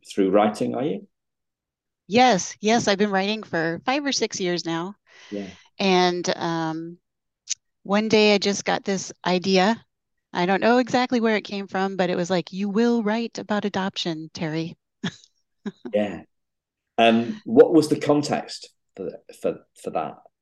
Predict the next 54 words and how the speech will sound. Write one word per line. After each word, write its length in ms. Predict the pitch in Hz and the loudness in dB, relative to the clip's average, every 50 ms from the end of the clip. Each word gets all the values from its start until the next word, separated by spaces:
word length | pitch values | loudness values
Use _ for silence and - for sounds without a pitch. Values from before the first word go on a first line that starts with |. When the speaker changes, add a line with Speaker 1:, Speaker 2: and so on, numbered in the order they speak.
| _ _ _ _ _ _ _ _ _ _ _ _ _ _ - _ _ _ _ _ _ - | _ _ _ _ _ _ _ _ _ _ _ _ _ _ -20 _ _ _ _ _ _ -2
Speaker 2:
Well, 320 | 220 226 233 233 233 - - | 2 4 6 6 6 4 4
I 60 | 240 | 4
had 240 | 247 247 240 233 220 | 4 6 6 6 4
Speaker 1:
Did, 80 | 208 202 | 6 4
Speaker 2:
written 160 | 254 - 277 | 4 6 6
Speaker 1:
did 80 | 285 - | 2 4
it 20 | |
Speaker 2:
a 20 | - | 6
Speaker 1:
come 120 | 277 - | 6 6
out 200 | - 269 254 240 | 8 6 6 6
Speaker 2:
couple 80 | 139 123 | 4 2
Speaker 1:
of, 160 | - - - - _ _ _ - | 2 -4 -14 -20 _ _ _ 2
did 140 | 123 117 | 4 4
it 140 | 131 127 - | 4 2 2
come 140 | - 135 135 | 2 2 2
out 200 | 127 123 123 - | 2 0 2 0
of, 180 | 120 107 107 - _ _ - | 0 0 0 -4 _ _ -4
it 180 | 127 127 123 - | -4 -4 0 4
came, 240 | 170 156 151 147 - - - - - _ _ | 4 4 4 4 0 -8 -16 -20 -20 _ _
did, 180 | - 147 143 127 | 0 0 0 2
did 140 | 117 135 135 | 2 2 2
it, 240 | 139 - - - - | 2 -2 -4 -2 0
did, 220 | 147 139 139 - | 0 0 2 0
there, 80 | 139 135 | 4 4
was 180 | 131 123 123 | 6 4 4
there 80 | 120 120 | 2 -2
a 100 | 120 120 | -2 2
conversation, 840 | - 135 131 127 120 - 139 131 135 139 - - 143 131 135 131 139 _ _ _ _ _ _ _ - | 0 0 0 0 0 6 6 6 6 6 2 -2 -6 -6 -6 -8 -12 _ _ _ _ _ _ _ -2
or 340 | - 95 92 90 90 90 110 | 2 4 6 6 6 4 2
was 360 | 101 107 101 98 - - - | 2 2 2 2 -2 0 4
there 340 | 104 101 98 98 98 90 - | 6 6 8 6 6 2 0
s-, 300 | - - - - - - | -4 -6 -8 -8 -6 -2
was 220 | 131 120 117 117 - | 2 2 2 2 2
there 80 | 107 | -2
something 680 | - - 131 131 135 135 131 120 117 113 113 113 110 - - | -2 0 0 0 2 0 0 0 2 2 2 2 0 2 0
that 200 | 107 104 - - | 0 0 0 -2
was 200 | 110 101 104 110 | -2 -2 -2 -2
a 60 | - | -6
precursor 640 | - - 131 127 123 123 - 131 120 120 - - 107 | -2 0 2 2 2 4 4 6 6 6 4 -2 -10
to 120 | - 117 | -6 2
that, 200 | 117 131 - - 90 | 2 2 2 2 -4
or 80 | 92 | -8
did 140 | - - 92 | -6 -6 -6
it 120 | 90 - - | -6 -6 -4
just 280 | - 123 113 - - | -4 -4 -4 0 0
arrive 400 | 101 92 95 92 90 90 87 - | 2 4 4 4 4 2 0 -2
as 100 | 82 - | -10 -12
a 40 | - | -14
complete 460 | - - 87 85 - - 98 98 - | -14 -14 -14 -12 -6 -4 -4 -4 -2
bolt 240 | - 90 87 - - | -2 -4 -4 -2 -2
out 140 | 87 85 85 | -4 -4 -4
of 60 | - | -8
the 80 | - - | -12 -12
blue? 200 | - 78 71 | -12 -12 -12